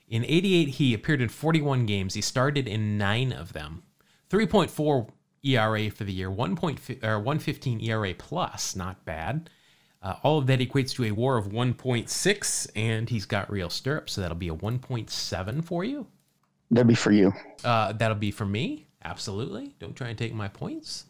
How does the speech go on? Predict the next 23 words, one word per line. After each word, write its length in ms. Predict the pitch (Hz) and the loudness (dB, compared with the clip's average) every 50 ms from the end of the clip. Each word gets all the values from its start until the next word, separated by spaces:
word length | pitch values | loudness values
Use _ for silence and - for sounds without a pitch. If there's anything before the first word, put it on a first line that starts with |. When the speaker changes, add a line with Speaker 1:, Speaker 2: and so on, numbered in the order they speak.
| _ _ _ _ _ _ _ - - - - - - _ | _ _ _ _ _ _ _ -20 -20 -20 -20 -20 -10 _
Speaker 1:
Uh, 160 | - 131 123 | 0 0 2
next 580 | 120 139 139 147 196 220 - - - - - - - | 4 4 6 6 4 4 2 -2 -4 -4 -8 -14 -6
for 240 | - 147 139 135 | 0 2 4 4
the 180 | 127 117 117 107 | 4 2 0 0
Dodgers. 680 | 98 - 110 101 120 143 156 143 123 107 104 104 - - - | 2 2 4 4 4 4 4 2 2 2 2 0 -2 -4 -2
Oh, 380 | - 254 370 381 381 370 349 | -2 -2 0 -2 -2 0 0
he's 160 | 240 190 170 170 | 0 0 -2 0
got 300 | - - - 208 - - | 0 0 0 0 0 2
caricatures 680 | - 196 208 208 202 - - - 170 156 147 127 139 | 2 4 4 4 2 2 0 2 4 4 4 4 4
of 100 | 127 117 | 2 4
himself 440 | 123 120 - - - 139 131 - 143 | 2 0 0 2 2 2 2 4 2
on 160 | 127 123 120 | 2 4 4
these, 320 | 123 117 117 113 - - | 4 2 2 2 0 0
uh, 100 | 120 113 | 0 0
sweatpants 640 | 113 - - 139 156 - - - 139 107 98 90 - | 0 0 2 0 0 2 2 2 2 2 2 -2 -2
here, 220 | - 104 98 95 | -2 -2 -2 0
so 100 | - - | -2 0
that's 220 | 113 127 170 165 - | 0 0 0 0 0
always 240 | 107 101 98 95 - | 0 0 0 -2 -2
good. 180 | - 101 98 | -2 -2 -2
It's 100 | 113 - | -2 -4
Franklin 460 | - - 131 123 127 127 - 143 135 | -2 0 2 2 2 2 0 -2 -2
Stubbs. 640 | 127 - - - 85 85 82 82 - - - - - | -2 -2 -2 -4 -4 -4 -6 -8 -10 -12 -12 -12 -12